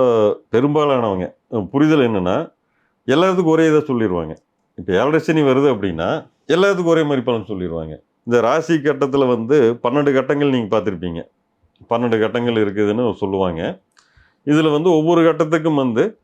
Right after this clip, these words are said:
அஹ், ஒரு விஷயங்களுக்கு, ஒரு சில விஷயங்களுக்கு அத்தாரிட்டியா இருக்குங்க. இதுல ஒண்ணாம் இடம் அப்படிங்கிறது லக்னம் அப்படிங்கிற ஒரு விஷயத்துக்கு அத்தாரிட்டியா இருக்கு. லக்னம்ங்கிறது வந்து ஒருத்தரோட மூளை,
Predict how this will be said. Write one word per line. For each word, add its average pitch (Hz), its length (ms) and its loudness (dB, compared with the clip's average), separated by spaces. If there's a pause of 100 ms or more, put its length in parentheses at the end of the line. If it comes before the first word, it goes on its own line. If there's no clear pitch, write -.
(420)
அஹ், 151 240 0 (120)
ஒரு 170 220 4 (300)
விஷயங்களுக்கு, 156 580 2
ஒரு 143 140 2
சில 147 200 2 (480)
விஷயங்களுக்கு 135 600 0
அத்தாரிட்டியா 117 560 0
இருக்குங்க. 87 380 -4 (340)
இதுல 135 260 2
ஒண்ணாம் 147 360 0
இடம் 147 200 0
அப்படிங்கிறது 120 600 0
லக்னம் 131 440 -2
அப்படிங்கிற 107 400 -2 (100)
ஒரு 110 140 -2
விஷயத்துக்கு 110 500 -4 (200)
அத்தாரிட்டியா 98 500 -2
இருக்கு. 85 180 -4
லக்னம்ங்கிறது 123 680 -2
வந்து 104 220 -4 (760)
ஒருத்தரோட 143 480 0
மூளை, 123 340 0